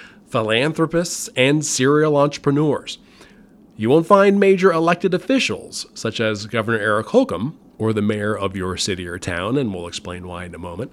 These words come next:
The process for nominating and choosing the honorees for this first issue was extensive.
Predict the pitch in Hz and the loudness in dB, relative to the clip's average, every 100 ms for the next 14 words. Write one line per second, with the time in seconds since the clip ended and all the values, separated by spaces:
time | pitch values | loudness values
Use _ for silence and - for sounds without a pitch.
0 | - - - - - _ - _ _ - | -18 -20 -20 -20 -20 _ -20 _ _ -20
1 | _ - 110 - 220 190 110 82 104 - | _ -8 -2 2 2 2 0 -4 -6 -8
2 | - 117 107 147 160 117 101 98 98 95 | -8 -4 2 4 4 2 0 -4 -6 -8
3 | 101 - 151 131 113 104 101 98 92 87 | -10 0 2 2 0 0 -4 -4 -6 -8
4 | 87 87 - 98 95 - 110 98 - 104 | -10 -12 -10 -8 -8 -6 -6 -4 -6 -8
5 | - 90 92 90 90 85 90 - - - | -8 -8 -8 -10 -12 -12 -14 -8 -8 -4
6 | 95 90 - - | -6 -6 -14 -20